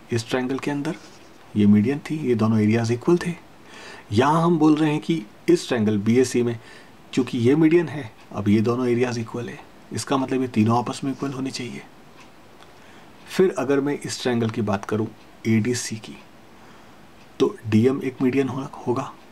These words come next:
क्योंकि एम मिड पॉइंट है एसी का। अगर डीएम मीडियन है, तो ये median भी इस triangle एडीसी को दो equal parts में divide करेगी। तो अब यहाँ पे मैं कह सकता हूँ कि ये दोनों areas equal हैं। तो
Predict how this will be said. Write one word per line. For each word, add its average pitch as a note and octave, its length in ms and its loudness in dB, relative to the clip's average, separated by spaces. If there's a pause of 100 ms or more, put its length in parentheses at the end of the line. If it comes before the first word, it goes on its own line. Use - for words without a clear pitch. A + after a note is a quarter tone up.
(640)
क्योंकि G#2 260 -2
एम G#2 200 6
मिड G#2 120 4
पॉइंट C3 320 -2
है D3 240 -10 (120)
एसी B2 280 -4
का। - 220 -14 (1400)
अगर A2+ 160 2
डीएम A#2+ 320 4
मीडियन F3 320 6
है, E3 140 -4
तो E3 140 0
ये D#3 160 4
median C#3 440 4
भी B2+ 180 2 (320)
इस F3+ 200 2
triangle G2+ 320 0 (120)
एडीसी B2+ 800 2
को A2+ 160 2
दो A#2+ 320 4
equal G#2+ 260 2
parts D#3 300 -2
में D#3 60 4
divide D3+ 220 0
करेगी। C#3+ 340 -4 (480)
तो B2 60 2
अब A2+ 100 4
यहाँ A#2 200 2
पे C3 100 -2
मैं A#2+ 120 -2
कह A#2+ 100 -4
सकता A2+ 280 -6
हूँ A2+ 80 -2
कि A2+ 100 -6
ये G#2+ 120 2
दोनों F#2+ 240 0
areas G#2 340 0
equal B2 240 -8
हैं। - 220 -14 (3000)
तो - 140 2